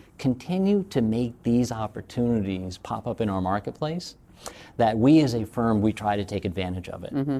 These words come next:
Speaker 1: It does not mean, by the way, every single negative headline news we're running into and buying bonds.
Speaker 2: Right.
Speaker 1: Sometimes the headline news are factual, and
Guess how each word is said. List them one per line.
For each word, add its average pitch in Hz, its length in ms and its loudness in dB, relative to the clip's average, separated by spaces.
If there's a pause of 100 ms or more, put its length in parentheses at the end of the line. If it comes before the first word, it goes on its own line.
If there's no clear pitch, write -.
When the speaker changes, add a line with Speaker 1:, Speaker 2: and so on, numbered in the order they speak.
Speaker 1:
It 127 120 0
does 175 160 4
not 151 160 4
mean, 120 200 4
by 90 160 0
the 87 80 -4
way, 90 260 -4
every 107 240 2
single 110 340 2
negative 120 420 4
headline 113 480 2
news 92 380 2 (240)
we're 123 140 6
running 117 300 6
into 104 240 4
and 92 80 2
buying 95 260 2
bonds. - 320 -2 (200)
Speaker 2:
Right. 151 300 2
Speaker 1:
Sometimes 165 420 4
the 131 60 4
headline 123 380 4
news 113 340 6
are - 60 -4
factual, 180 500 0 (480)
and 107 420 2